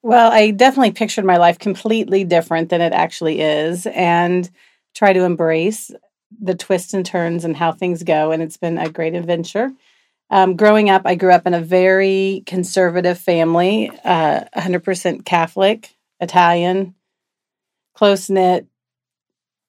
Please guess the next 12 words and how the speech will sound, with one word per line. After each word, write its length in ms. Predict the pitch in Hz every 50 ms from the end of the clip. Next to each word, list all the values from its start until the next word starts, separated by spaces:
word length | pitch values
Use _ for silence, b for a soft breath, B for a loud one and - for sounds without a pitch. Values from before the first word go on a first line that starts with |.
| _ _ _ _ _ _ _ _ _ _ _ _ _ _
perfectionist 680 | 190 180 185 - 190 180 - - 208 196 190 190 -
father, 680 | - 185 175 170 175 170 175 175 175 170 170 170 165 165 _ _ _ _ _ _ _ _ _ -
mother 280 | 190 185 180 180 185
that 100 | 180 175
was 140 | 151 175 180
in 80 | 180 170
the 60 | 165
kitchen 360 | 170 - 175 165 - 180 180
all 140 | 170 165 160
the 80 | 170
time, 440 | 165 175 170 160 156 156 156 160 160
and 560 | - - 170 170 165 165 165 165 165 165 156